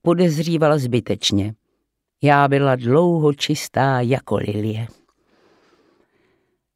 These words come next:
Tatínek to měl na rozdíl od maminky v dětství těžké. Jeho otec byl obuvník a také výborný muzikant,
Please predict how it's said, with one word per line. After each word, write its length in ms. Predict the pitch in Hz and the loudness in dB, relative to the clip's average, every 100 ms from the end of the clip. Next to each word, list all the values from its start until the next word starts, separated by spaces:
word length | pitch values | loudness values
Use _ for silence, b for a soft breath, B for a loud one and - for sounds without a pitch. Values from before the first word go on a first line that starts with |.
| - | 0
Tatínek 540 | 135 139 196 202 196 | 0 2 2 4 2
to 140 | - 180 | 0 2
měl 320 | 180 165 151 | 4 4 4
na 160 | 143 151 | 4 4
rozdíl 380 | 175 156 156 - | 2 0 0 0
od 140 | 143 | 2
maminky 720 | 156 160 156 160 - 151 147 131 | 2 4 2 0 0 0 0 -2
v 100 | 123 | -2
dětství 560 | 135 139 - 135 123 | -2 -2 -4 -2 -2
těžké. 540 | - 104 - - 98 - _ _ _ _ _ _ _ _ - | -2 -6 -6 -6 -10 -12 _ _ _ _ _ _ _ _ 2
Jeho 240 | 214 196 | 4 4
otec 460 | 165 175 170 - - | 4 2 0 -2 -4
byl 240 | 147 131 117 | 0 2 2
obuvník 640 | - 143 165 170 165 160 151 | 0 0 2 2 2 0 -2
a 40 | |
také 340 | 147 131 135 117 | -4 -2 0 0
výborný 600 | 123 165 151 151 131 120 | -2 -4 0 0 2 2
muzikant, 680 | 131 135 - 143 139 135 | 0 0 -2 0 0 -2